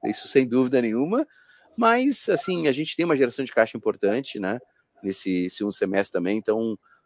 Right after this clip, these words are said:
ah, a gente vai, no próximo trimestre, eu tenho certeza que esse cenário vai ser completamente diferente aí, porque a gente já tomou algumas ações, a gente já viu que o, com a saída do novo Plano Safra,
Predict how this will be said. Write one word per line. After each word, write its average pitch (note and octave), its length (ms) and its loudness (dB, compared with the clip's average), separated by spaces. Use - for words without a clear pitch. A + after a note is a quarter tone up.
ah, F2+ 520 0
a F#2+ 80 0
gente G2+ 320 -6
vai, G#2+ 300 8
no B2 140 2
próximo A#2+ 420 6
trimestre, G#2+ 640 0
eu F#2+ 80 2
tenho A2+ 200 0
certeza A#2+ 540 2
que - 80 -8
esse - 100 -6
cenário G#2+ 300 2
vai G#2 100 2
ser - 140 -6
completamente A2 560 0
diferente G2+ 560 -2
aí, F2+ 80 -2
porque - 240 -4
a G#2 40 2
gente G#2+ 200 -6
já A2+ 80 -2
tomou G2 420 -4
algumas G2+ 400 2
ações, A#2 500 2
a G2 60 -6
gente G2 160 -8
já G2+ 100 0
viu G2+ 200 -2
que F#2+ 220 -6
o, - 80 -12
com - 140 0
a G#2+ 40 2
saída G#2 280 4
do G2 80 -4
novo G#2 200 -2
Plano G#2 200 2
Safra, A2 840 4